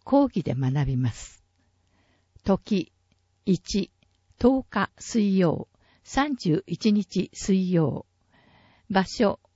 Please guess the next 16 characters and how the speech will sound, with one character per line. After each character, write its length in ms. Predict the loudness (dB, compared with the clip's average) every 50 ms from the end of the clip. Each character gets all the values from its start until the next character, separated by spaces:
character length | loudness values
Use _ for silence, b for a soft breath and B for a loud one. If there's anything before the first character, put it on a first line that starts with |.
| _ _ _ _
市 300 | -8 -2 -2 -2 -2 -2 -4
保 160 | -2 -2 -2
健 240 | 0 2 2 2 2
セ 220 | 2 0 0 0 0
ン 100 | 0 -2
タ 380 | -4 -6 -6 -6 -6 -10 -14
ー。 40 | _ _ _ _ _ _ _ _ _ _ _ _ _ _ _ _ _ _ _ _ _ _ _ _ 2
二、 280 | 4 4 4 4 2 _ _ _ _ _ _ _ _ _ _ 2
二 200 | 2 2 2 2
十 260 | 2 2 4 2 2
三 320 | 0 0 -2 0 0 0
日 360 | -2 -2 -4 -6 -10 -16 -16 _ _ -6
火 160 | -2 0 2
曜。 360 | 2 2 2 2 0 -2 -6 _ _ _ _ _ _ _ _ _ _ -4
場 160 | -4 -4 -4
所、 320 | -4 -2 0 0 0 0